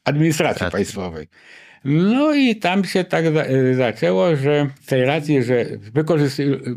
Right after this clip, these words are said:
Speaker 2: mieszkańcy zaczęli wykorzystywać moją osobę, powiedzmy z racji tej, gdzie pracuję, a to napisz podanie, a to powiedz, jak tam coś załatwić, a gdzie się z tym udać. No i zacząłem pomagać. Zacząłem pomagać, do-, y,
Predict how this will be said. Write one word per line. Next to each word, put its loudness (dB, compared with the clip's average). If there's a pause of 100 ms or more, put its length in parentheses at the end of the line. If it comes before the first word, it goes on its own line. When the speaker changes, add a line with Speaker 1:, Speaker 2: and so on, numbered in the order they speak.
Speaker 2:
mieszkańcy 0
zaczęli 2
wykorzystywać 0
moją 2
osobę, 0
powiedzmy 0
z -2
racji 0
tej, 0
gdzie 0
pracuję, -2 (640)
a -2
to 0
napisz -2
podanie, -2 (420)
a -4
to -2
powiedz, 0
jak -2
tam -2
coś 0
załatwić, 0 (320)
a -2
gdzie 2
się 0
z -8
tym 0
udać. 0 (100)
No 2
i 2
zacząłem 0
pomagać. -2 (600)
Zacząłem 0
pomagać, 2
do-, 2
y, 0